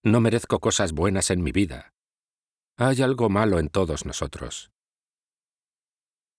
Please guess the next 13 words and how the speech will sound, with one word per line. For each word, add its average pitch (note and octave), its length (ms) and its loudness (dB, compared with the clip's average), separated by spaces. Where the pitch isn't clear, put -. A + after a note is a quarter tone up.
Si - 240 2
haces C3 300 0
el C3 80 0
esfuerzo E2+ 540 0
y E2 40 0
dedicas D2+ 420 -2
el B1+ 140 -2
tiempo G2+ 320 0
para D2+ 220 -4
trabajar D2 440 -4
en G2+ 140 2
tu F#2+ 80 0
autoestima, C#2+ 720 -2